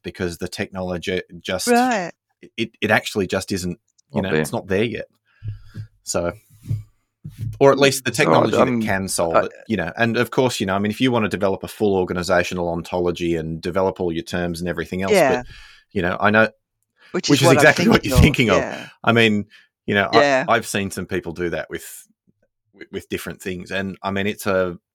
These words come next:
Speaker 1: expensive multi-year process. And maybe there's, maybe there is a payoff
Speaker 2: Yeah.
Speaker 1: for it, but, you know, it's still a,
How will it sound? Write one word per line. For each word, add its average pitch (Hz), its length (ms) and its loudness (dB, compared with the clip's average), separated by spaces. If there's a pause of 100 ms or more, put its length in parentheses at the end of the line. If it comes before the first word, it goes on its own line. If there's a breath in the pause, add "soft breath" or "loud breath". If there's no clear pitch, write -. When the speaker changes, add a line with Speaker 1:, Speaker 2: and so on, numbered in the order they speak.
(160)
Speaker 1:
expensive 95 540 -6
multi-year 87 440 -6
process. - 600 -12 (560)
And 139 280 -6
maybe 165 180 -4
there's, 123 220 -4 (120)
maybe 135 220 -2
there 117 140 2
is 117 80 -2
a - 40 -2
payoff 120 280 2
Speaker 2:
Yeah. 214 80 4
Speaker 1:
for - 220 -4
it, - 100 -16
but, - 240 -8
you 95 60 -2
know, 87 200 -6
it's 90 140 -8
still 107 220 -2
a, 82 180 0